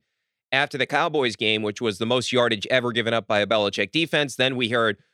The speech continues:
well, Bill took over the defense for a little bit. So we didn't really know what was going on with the defense last year. It's sort of been an underrated storyline coming into this season because we've been talking so much against,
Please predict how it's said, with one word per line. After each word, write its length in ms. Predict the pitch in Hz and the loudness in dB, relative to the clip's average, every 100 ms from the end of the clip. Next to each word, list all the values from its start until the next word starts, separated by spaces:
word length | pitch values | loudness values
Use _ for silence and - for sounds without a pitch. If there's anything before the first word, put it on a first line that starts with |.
| - | -2
well, 180 | 156 120 | 0 2
Bill 200 | 175 202 | 2 0
took 200 | 196 170 | 0 0
over 160 | 165 147 | 0 0
the 80 | |
defense 420 | 143 143 139 139 - | 0 0 0 -2 0
for 120 | 143 | 0
a 40 | |
little 180 | 135 131 | 2 2
bit. 120 | 135 | 0
So 140 | - 139 | 0 0
we 120 | 233 | 2
didn't 200 | 262 190 | 2 2
really 160 | 170 | 2
know 100 | 156 | 4
what 80 | 151 | 4
was 120 | 135 | 2
going 180 | 156 143 | 2 2
on 80 | 127 | 2
with 80 | 104 | 0
the 60 | |
defense 340 | 107 226 110 - | -2 0 -2 0
last 240 | 98 98 | 0 2
year. 100 | 110 | 0
It's 160 | 113 - | 0 0
sort 220 | 226 240 | 0 2
of 40 | |
been 120 | 190 151 | 2 0
an 140 | 127 - | -2 -2
underrated 520 | 160 147 139 120 101 | -2 0 2 2 -2
storyline 760 | - 170 165 131 117 104 104 - - | -2 0 2 4 4 2 -2 -8 -6
coming 180 | 123 | -2
into 200 | 117 - | -2 -2
this 180 | 131 226 | 0 0
season 400 | 151 120 123 139 | 2 2 2 0
because 280 | 143 123 - | 0 0 -2
we've 120 | 143 | -2
been 100 | 147 | -4
talking 320 | 131 139 143 | 2 2 0
so 160 | 123 139 | -2 0
much 240 | 127 120 | 2 0
against, 460 | 113 101 107 107 | 0 0 -2 -2